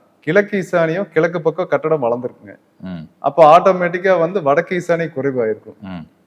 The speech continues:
Speaker 1: இது வந்து பெண்களுக்கு வந்து உகந்தது இல்லைங்க.
Speaker 2: ம்.
Speaker 1: அதாவது வடக்கு ஈசானியம் தெற்கு வடக்கு வந்து பெண்களுக்கு உண்டானதுங்க.
Speaker 2: ம்.
Speaker 1: கிழக்கு மேற்கு ஆண்களுக்கு உண்டானது.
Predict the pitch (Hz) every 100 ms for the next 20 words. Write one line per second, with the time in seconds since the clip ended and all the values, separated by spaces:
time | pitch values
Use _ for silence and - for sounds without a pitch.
0 | _ 160 170 165 190 - 151 175 185 175
1 | 151 151 165 120 127 120 104 98 98 _
2 | _ 107 98 80 - _ _ _ _ _
3 | _ _ _ _ - 127 151 165 151 -
4 | _ 123 139 170 175 175 175 160 160 143
5 | 127 151 147 208 175 170 160 160 156 147
6 | 143 143 180 160 151 160 170 151 127 127
7 | 123 113 123 190 196 165 165 156 151 147
8 | 180 139 147 151 143 117 113 104 123